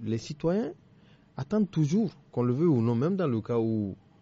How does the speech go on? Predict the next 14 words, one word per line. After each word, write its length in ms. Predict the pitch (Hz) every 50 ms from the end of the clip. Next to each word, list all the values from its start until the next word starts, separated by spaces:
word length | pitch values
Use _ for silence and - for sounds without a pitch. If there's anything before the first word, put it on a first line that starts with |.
| - -
certains 340 | - - 95 92 - 123
ils 80 | 117 107
savent 220 | - - 110 110
que 140 | 101 - 107
c'est 160 | 95 - - 98
bien 160 | 92 101 104
pour 220 | 98 92 95 92 107
eux, 40 | 117
ils 60 | 104
vont 120 | 95 92
pas 140 | 87 98 95
partir. 400 | - 90 87 - - - - - _ _ _ - - - _ - -
Mais 140 | 98 92 92
comme 320 | - - 139 147 131 107